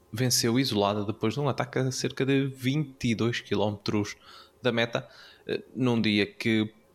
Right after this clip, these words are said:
prometia muito, mas, eh, acabou por não ter grandes resultados, eh, práticos em termos de classificação geral.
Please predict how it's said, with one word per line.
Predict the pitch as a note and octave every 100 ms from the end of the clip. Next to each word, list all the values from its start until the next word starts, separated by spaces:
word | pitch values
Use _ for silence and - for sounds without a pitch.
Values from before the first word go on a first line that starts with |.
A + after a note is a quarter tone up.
| -
prometia | D#3 D#3 D3+ - D#3 D3+ C#3+ C3+
muito, | C#3 C#3+ D#3 D3+ C#3+
mas, | C#3 C#3 C3+ C3 - -
eh, | - - - F#3+ - - -
acabou | - - G#3 D#3+ C#3
por | - - A#2+ A#2
não | A#2+ A#2
ter | A2+ G#2+ - - _ -
grandes | G2+ G2 F#2 F#2+ F2 - - - - - - -
resultados, | C#3 A#2+ G#2 - G2+ G2 G2 - -
eh, | E2+ F2+ E2
práticos | - - G2+ - F#2 G2
em | F#2+
termos | G2 G2+ F#2
de | A#2 G#2+ -
classificação | - A2+ - A2 A2+ - F#2 A2+ G#2
geral. | G2 - F2+ -